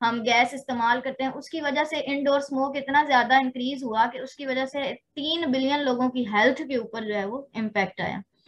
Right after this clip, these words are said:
Infrastructure went wrong for nature and people।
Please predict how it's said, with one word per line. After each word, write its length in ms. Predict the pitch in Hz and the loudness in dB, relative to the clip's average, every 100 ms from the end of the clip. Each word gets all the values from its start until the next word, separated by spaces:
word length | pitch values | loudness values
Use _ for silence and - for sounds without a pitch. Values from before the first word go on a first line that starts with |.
| - - - _ _ _ | -20 -20 -20 _ _ _
Infrastructure 720 | 285 294 359 349 311 311 330 | 0 4 6 6 2 2 4
went 220 | 285 269 285 | 6 6 6
wrong 200 | 277 262 | 6 6
for 200 | 269 269 | 6 4
nature 400 | 240 233 233 294 | 4 2 2 2
and 200 | - 247 | 4 2
people। 440 | 240 240 240 302 | 0 -4 0 -2